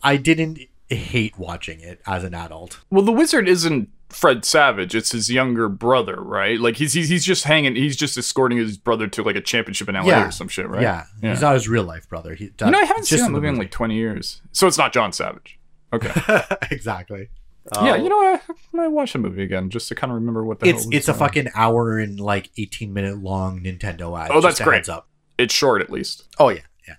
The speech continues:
Speaker 1: Or, uh, who knows? Maybe it's, like, three hours. I just remember it being
Speaker 2: <laughs>
Speaker 1: short.
Speaker 2: It's a three. It's like, <laughs> it was initially gonna be, like, two movies, but then they chopped it down. There's, like, an extended, like,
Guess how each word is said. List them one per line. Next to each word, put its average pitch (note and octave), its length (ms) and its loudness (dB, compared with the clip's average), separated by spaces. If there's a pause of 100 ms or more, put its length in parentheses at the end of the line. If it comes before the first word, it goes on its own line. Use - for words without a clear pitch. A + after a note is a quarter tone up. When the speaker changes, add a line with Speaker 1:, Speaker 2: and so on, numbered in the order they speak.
(120)
Speaker 1:
Or, A#2+ 260 0
uh, F#2 80 -6
who A2+ 140 -2
knows? E2 200 -4
Maybe F2+ 140 -8
it's, F#2 100 -8
like, E2 140 -12
three D#2+ 180 -14
hours. E2 380 -14
I G#2 100 -2
just G#2+ 140 4
remember B2+ 160 4
it B2 100 2
being G#2 160 4
Speaker 2:
<laughs> - 0 -
Speaker 1:
short. F#2+ 280 2
Speaker 2:
It's D#3+ 180 2
a - 80 0
three. C#3+ 380 2
It's C#3 120 0
like, - 200 0
<laughs> - 20 -2
it F#3 580 2
was F3 180 4
initially C#3+ 500 2
gonna B2+ 180 2
be, B2 180 -2
like, A2+ 220 0
two - 180 -2
movies, A2 440 0
but G#2 120 -4
then A2+ 80 0
they G#2 100 2
chopped G2+ 280 0
it G2 100 -8
down. G2 240 -2
There's, G#2+ 200 -4
like, G2 100 -2
an G#2 80 -4
extended, G#2+ 500 -2
like, G#2+ 300 -6